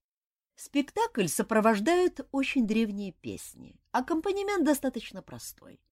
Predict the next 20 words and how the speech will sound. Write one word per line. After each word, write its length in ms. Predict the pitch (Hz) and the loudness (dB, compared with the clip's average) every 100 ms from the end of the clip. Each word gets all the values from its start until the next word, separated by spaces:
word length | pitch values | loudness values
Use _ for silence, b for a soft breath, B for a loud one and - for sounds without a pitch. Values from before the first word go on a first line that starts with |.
| _ _ _ _ | _ _ _ _
Музыкальное 540 | 190 208 240 254 240 | 4 4 6 8 8
сопровождение 800 | 247 277 254 247 254 269 427 233 | 6 4 4 6 6 6 4 4
консервативно, 1000 | 208 226 269 175 147 - 120 110 117 127 - | 2 -2 -2 0 -2 -2 -6 -4 -4 -4 0
оно 180 | 240 | 2
не 140 | 220 202 | 4 4
меняется 500 | 190 175 151 - 131 | 2 2 2 0 -8
столетиями. 840 | - 107 98 - - - - - _ _ _ _ _ _ _ _ _ _ _ | -8 -8 -8 -12 -16 -16 -16 -20 _ _ _ _ _ _ _ _ _ _ _
"И 120 | 180 | -10
со 200 | 175 202 | -4 -2
всем 480 | 190 - 311 320 254 | -2 0 4 8 10
этим 560 | 185 165 - 294 381 226 | 10 6 4 -2 0 4
вы 120 | 190 | 4
собираетесь 720 | - 175 196 202 214 233 - | 6 6 8 8 8 4 -4
справиться 580 | - 226 220 226 - 233 | 0 4 4 4 4 6
один?" — 340 | 226 202 381 508 _ _ _ _ | 6 4 0 -2 _ _ _ _
с 160 | - 139 | -8 0
явным 340 | 143 127 131 | 2 2 0
недоверием 560 | 135 123 131 208 254 175 | 0 -2 -2 2 2 2
уточнила 520 | 131 127 - 147 151 | -2 -6 -6 -6 -6
Касима. 580 | 156 147 - 110 110 | -10 -14 -12 -12 -12